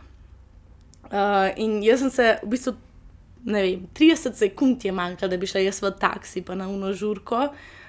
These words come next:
dokler mene pač ni <laughs> mami klicala, da mogoče naj jaz razmislim, če bi prišla domov, ker, eh, bo Rusija zaprla meje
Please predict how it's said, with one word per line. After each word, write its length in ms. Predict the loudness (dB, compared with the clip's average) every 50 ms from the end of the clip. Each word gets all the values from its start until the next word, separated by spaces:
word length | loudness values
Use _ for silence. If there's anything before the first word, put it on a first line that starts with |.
| -10
dokler 360 | -6 -4 -4 -2 -2 -2 -2
mene 260 | 0 0 -2 0 -2 -2
pač 300 | -2 -4 -6 -6 -6 -8
ni 580 | -6 -4 0 0 0 0 0 0 -2 -2 -2 -6 -14
<laughs> 300 | -18 -18 -20 -16 -8 -4
mami 320 | -2 0 0 0 -2 -4
klicala, 460 | -4 -6 -8 -4 0 2 2 4 2
da 120 | 2 0 -2
mogoče 400 | -4 -4 -4 -4 -6 -4 -4 -6
naj 160 | -4 -4 -4
jaz 160 | -6 -6 -8 -8
razmislim, 680 | -6 -6 -6 -6 -6 -8 -8 -8 -6 -4 -4 -4 -4 -4
če 100 | -4 -2
bi 100 | -2 -2
prišla 320 | -2 -4 -6 -4 -4 -4 -4
domov, 380 | -4 -4 -4 -2 -2 -4 -4 -6
ker, 300 | -8 -10 -10 -8 -8 -10
eh, 720 | -12 -18 -20 -20 -20 -20 -20 -20 -20 -20 -20 -18 -12 -8 -6 -4 -4 -6 -6
bo 180 | -6 -6 -6 -4 -4 -4 -4 -4
Rusija 460 | -6 -6 -6 -8 -10 -8 -6 -6 -6 -6
zaprla 440 | -6 -8 -6 -6 -6 -4 -4 -6
meje 400 | -6 -6 -8 -8 -8 -10 -12 -14